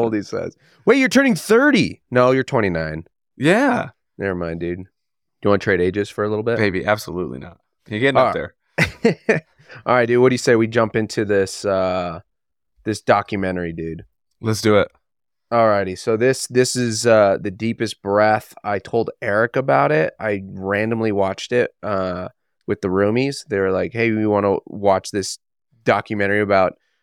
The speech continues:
Speaker 1: about free diving." And I don't know much about free diving. I knew it was a thing, but I d-,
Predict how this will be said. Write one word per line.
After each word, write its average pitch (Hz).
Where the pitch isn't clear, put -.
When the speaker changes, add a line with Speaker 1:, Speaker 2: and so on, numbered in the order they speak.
Speaker 1:
about 101
free 110
diving." 127
And 107
I 131
don't 117
know 95
much 95
about 85
free 90
diving. 85
I 95
knew 98
it 98
was 92
a 87
thing, 98
but 101
I 87
d-, 85